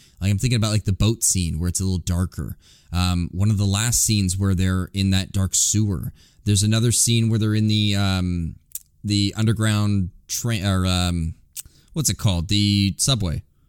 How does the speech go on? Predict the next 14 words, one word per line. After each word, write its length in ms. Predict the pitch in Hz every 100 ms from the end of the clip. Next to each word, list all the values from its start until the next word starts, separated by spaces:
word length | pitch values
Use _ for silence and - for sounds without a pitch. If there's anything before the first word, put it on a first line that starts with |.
| - -
They're 120 | 110
in 100 | 117
the, 260 | 113 113 87
in 140 | 120
the 80 | 113
subway 380 | - 120 110 98
line. 320 | 80 67 - _ _ _ _ _ _ -
And 560 | 104 107 104 104 101 90 -
there's 220 | 113 110
kinda 340 | - 113 110 101
some 200 | 107 98
darker, 840 | 104 104 95 107 101 98 95 90
kinda 240 | - 98 90
smoky 960 | - 107 104 - 104 98 95 92 87